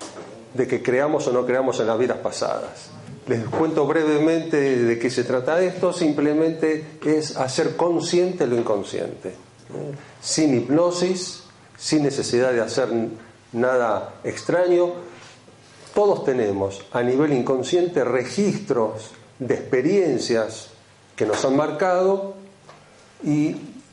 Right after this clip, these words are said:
no importa de dónde provengan, de esta vida o de otras vidas, esas experiencias viven con nosotros. Y esas experiencias que no están resueltas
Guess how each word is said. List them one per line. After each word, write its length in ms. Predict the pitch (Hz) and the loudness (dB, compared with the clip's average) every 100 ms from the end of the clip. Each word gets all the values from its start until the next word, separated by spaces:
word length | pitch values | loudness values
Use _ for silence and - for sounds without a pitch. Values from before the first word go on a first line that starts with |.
| - | -2
no 120 | 156 | 2
importa 580 | 165 160 180 175 139 117 | 2 4 2 2 0 2
de 120 | 113 | 2
dónde 300 | 117 131 120 | 2 2 2
provengan, 840 | 123 131 156 185 175 151 147 139 107 | 0 2 2 2 2 2 0 -2 0
de 160 | 123 | 0
esta 240 | 131 - 127 | 0 0 0
vida 280 | 147 127 | 2 2
o 100 | 113 | 2
de 100 | 117 | 2
otras 260 | 135 147 147 | 0 -2 0
vidas, 460 | 151 156 156 - - | 2 2 0 -4 -4
esas 300 | 160 156 - | -2 0 -2
experiencias 680 | 143 135 135 151 151 123 120 | 0 0 2 2 0 -2 0
viven 280 | 139 139 113 | 2 2 2
con 180 | 107 92 | 0 -2
nosotros. 640 | - - - 107 95 - - - - - - - - - | -4 -8 -8 -8 -10 -12 -20 -20 -20 -20 -20 -20 -20 -8
Y 80 | 131 | -4
esas 240 | 127 131 | -2 0
experiencias 560 | 120 123 139 160 - 117 | 0 0 2 2 2 -2
que 160 | - 110 | 0 0
no 140 | 139 | 0
están 300 | 143 151 151 | 0 0 0
resueltas 720 | 151 160 196 175 151 175 175 | 0 0 2 2 2 0 -2